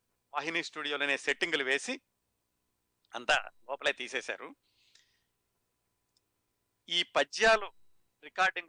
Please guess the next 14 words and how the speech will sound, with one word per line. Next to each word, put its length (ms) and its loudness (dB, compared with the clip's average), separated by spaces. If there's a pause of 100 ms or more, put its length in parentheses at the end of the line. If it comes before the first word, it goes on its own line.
విషయానికి 440 -2
వచ్చేసరికి 880 -2 (720)
ఏమైందంటే, 600 2
ఘంటసాల 540 -2
గారితో 360 -6
పాడించాలి. 420 -10
ఎందుకంటే 300 -4
అప్పట్లో 540 4 (960)
బాలసుబ్రహ్మణ్యం 600 0
గారు 100 2
అప్పుడప్పుడే 400 -2
సినిమాల్లోకి 520 -2
వస్తున్నారు. 640 -4 (960)
సంగీతమేమో 920 0